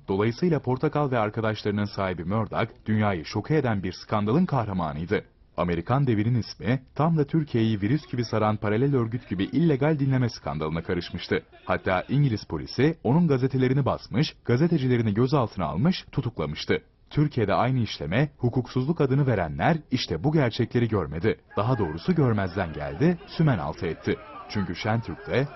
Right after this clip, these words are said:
Portakal'da aynaya bakmak istemedi. Eğer baksalardı, telekulak kimdir, hukuk nedir, basın özgürlüğüyle suç arasındaki ince çizgi nerede başlar, nerede biter göreceklerdi. Ama onlar bildiğini okudu. Hedefe milleti koydu.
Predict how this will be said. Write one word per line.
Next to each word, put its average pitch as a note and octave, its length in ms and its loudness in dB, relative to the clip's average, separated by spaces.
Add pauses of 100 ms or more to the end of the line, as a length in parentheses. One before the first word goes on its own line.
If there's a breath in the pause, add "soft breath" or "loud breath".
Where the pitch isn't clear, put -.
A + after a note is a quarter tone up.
Portakal'da F#2+ 640 -2
aynaya B2+ 380 0
bakmak A2+ 320 -2
istemedi. E2 540 -6 (320)
Eğer G2+ 280 0
baksalardı, G#2+ 800 -2 (140)
telekulak G#2+ 540 0
kimdir, G#2+ 500 -4 (180)
hukuk - 320 -4
nedir, G#2+ 420 -2 (160)
basın A2 300 2
özgürlüğüyle B2 640 0
suç - 240 -4
arasındaki G#2+ 540 0
ince A#2+ 260 0
çizgi G2 300 -2
nerede A#2 320 0
başlar, G#2 500 0 (100)
nerede C#3+ 340 2
biter D3 220 0
göreceklerdi. F2+ 840 -2 (220)
Ama F2+ 200 0
onlar G#2 420 0
bildiğini G2+ 320 0
okudu. E2 420 -2 (220)
Hedefe F#2 380 0
milleti B2 400 2
koydu. E2 380 -4